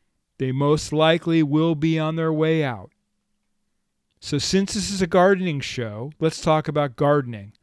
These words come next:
and how gardening has inequities tied to its floral print, shiny bag, plant starts grown in poison industry, and the philosophy that has dominated gardening since the nineteen fifties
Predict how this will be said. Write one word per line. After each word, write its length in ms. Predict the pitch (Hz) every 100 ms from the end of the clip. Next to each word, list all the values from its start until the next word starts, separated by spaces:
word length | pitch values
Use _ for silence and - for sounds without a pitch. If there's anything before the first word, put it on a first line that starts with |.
| _ _ _
and 140 | - 143
how 100 | 151
gardening 800 | 117 147 151 175 151 120 120 - _ _ -
has 240 | 151 139
inequities 760 | 147 - 160 - 135 123 117
tied 460 | - 143 139 139 139 - - _
to 120 | - 139
its 140 | -
floral 560 | - 143 151 170 185 160
print, 460 | - 156 151 151 _ _ -
shiny 560 | - 165 160 185 185
bag, 560 | 147 135 135 131 135 - _ _
plant 340 | - 175 185 180
starts 400 | 180 160 160 -
grown 320 | 147 143 170
in 140 | 170
poison 720 | - 175 180 165 117 117 131 - _ _ -
industry, 720 | 160 135 - - 104 - _ _ _ _ _ _ _ _ _ _
and 140 | 143
the 60 | 135
philosophy 1120 | - 156 143 147 160 185 - 131 110 113 _ _ _ _ _
that 120 | 143
has 140 | 135 107
dominated 760 | 139 151 175 175 147 131 123
gardening 520 | 127 127 127 127 127
since 260 | - 139 123
the 120 | 135
nineteen 460 | 135 151 - 175 156
fifties 720 | - 160 160 - 113 113